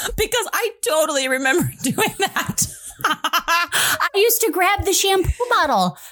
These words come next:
Speaker 2: Like, I'm not kidding.
Speaker 1: Yeah.
Speaker 2: Anything I could read. My parents have a picture of me sitting on the toilet with a Richard Scarry book, like,
Speaker 1: Oh
Speaker 2: learning
Speaker 1: my
Speaker 2: to potty
Speaker 1: gosh.
Speaker 2: train. This book is, like, bigger than me. And
Speaker 1: Yeah.
Speaker 2: I'm sitting on the loo with this book.
Speaker 1: Yeah.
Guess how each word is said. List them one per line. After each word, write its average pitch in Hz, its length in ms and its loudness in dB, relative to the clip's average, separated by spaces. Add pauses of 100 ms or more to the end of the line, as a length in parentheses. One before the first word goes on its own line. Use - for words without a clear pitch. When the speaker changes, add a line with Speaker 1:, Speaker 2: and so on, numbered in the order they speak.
Speaker 2:
Like, 320 220 0
I'm 330 160 0
not 381 200 2
kidding. 415 300 0
Speaker 1:
Yeah. 370 300 2
Speaker 2:
Anything 294 500 2
I 269 120 0
could 277 180 -4
read. 254 360 2
My 269 180 2
parents 277 480 0
have 247 140 0
a 226 60 2
picture 226 360 2
of 202 160 0
me 196 340 2 (1000)
sitting 214 380 2
on 185 160 0
the 175 80 2
toilet 170 400 2
with 170 160 2
a 170 80 4
Richard 160 320 2
Scarry 156 400 2
book, - 340 -4 (220)
like, 180 160 0
Speaker 1:
Oh 180 40 2
Speaker 2:
learning 160 160 4
Speaker 1:
my 151 140 4
Speaker 2:
to 147 80 -2
potty 143 280 4
Speaker 1:
gosh. 143 120 2
Speaker 2:
train. 175 420 0
This 196 160 2
book 170 400 0
is, - 180 2
like, 170 300 -2
bigger 185 380 0
than 160 280 2
me. 151 340 0 (220)
And 170 100 -4
Speaker 1:
Yeah. 170 240 0
Speaker 2:
I'm 139 60 -10
sitting 156 460 2
on 147 140 2
the 147 120 4
loo 147 420 2
with 151 200 0
this 156 180 0
book. - 100 -8
Speaker 1:
Yeah. 156 240 2